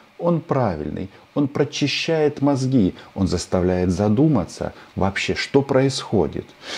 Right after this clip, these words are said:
А, с-, согласитесь, что война, с-, что там, а, за три дня мы проведём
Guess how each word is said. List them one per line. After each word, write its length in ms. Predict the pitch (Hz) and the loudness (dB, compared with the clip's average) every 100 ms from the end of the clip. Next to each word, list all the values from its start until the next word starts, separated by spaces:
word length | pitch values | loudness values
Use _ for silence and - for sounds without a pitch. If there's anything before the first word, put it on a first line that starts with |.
| - - | -10 -8
А, 280 | - 85 78 - | -2 -2 -2 -6
с-, 340 | - 90 - | -10 -10 0
согласитесь, 840 | 104 104 110 104 - 165 156 - | 4 8 8 6 2 2 2 0
что 440 | - - 110 101 92 | -6 -4 2 4 4
война, 800 | 87 95 101 98 104 107 92 82 | 2 0 2 2 2 2 0 -4
с-, 220 | - - | -14 -12
что 220 | - - 85 | -12 -8 -6
там, 240 | 80 73 - - | -4 -6 -10 -10
а, 360 | 87 82 78 80 | -8 -6 -8 -6
за 220 | 85 95 | -2 -2
три 260 | 95 101 92 | 0 0 2
дня 360 | 95 92 85 | 2 0 0
мы 140 | 78 78 | -2 -4
проведём 580 | 87 87 85 85 82 | -2 0 0 0 -2